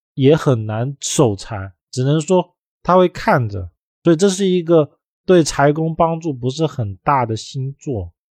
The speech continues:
华盖入疾厄宫呢，要注意神经衰弱，睡眠品质比较容易不好。而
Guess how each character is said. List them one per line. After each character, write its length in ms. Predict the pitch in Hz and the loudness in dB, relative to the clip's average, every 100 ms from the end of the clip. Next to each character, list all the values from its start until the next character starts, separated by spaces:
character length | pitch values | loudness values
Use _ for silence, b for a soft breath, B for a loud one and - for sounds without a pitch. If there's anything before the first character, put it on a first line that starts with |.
| _ | _
华 160 | - 185 | 0 4
盖 160 | 220 | 4
入 200 | 214 220 | 4 4
疾 300 | 170 - 160 | 0 -2 4
厄 140 | 180 175 | 4 4
宫 240 | 170 170 | 2 0
呢， 240 | 165 147 - _ _ _ | 0 0 -2 _ _ _
要 160 | 175 170 | 2 2
注 240 | 180 175 | 2 0
意 100 | 170 | 0
神 300 | 139 147 139 | 0 0 0
经 180 | 151 170 | -2 -6
衰 300 | - 175 160 | -2 2 4
弱， 300 | 165 131 107 | 2 0 -4
睡 180 | - 143 | -4 -2
眠 180 | 147 | -2
品 240 | 139 - 107 | -4 -8 -10
质 160 | 110 | -8
比 140 | 117 110 | -6 -2
较 180 | 131 127 | 0 0
容 220 | 113 123 | 0 -4
易 60 | |
不 280 | 123 - 165 | -8 -6 -4
好。 300 | 123 - 139 _ _ _ | -4 -8 -20 _ _ _
而 300 | 143 170 190 | 4 4 2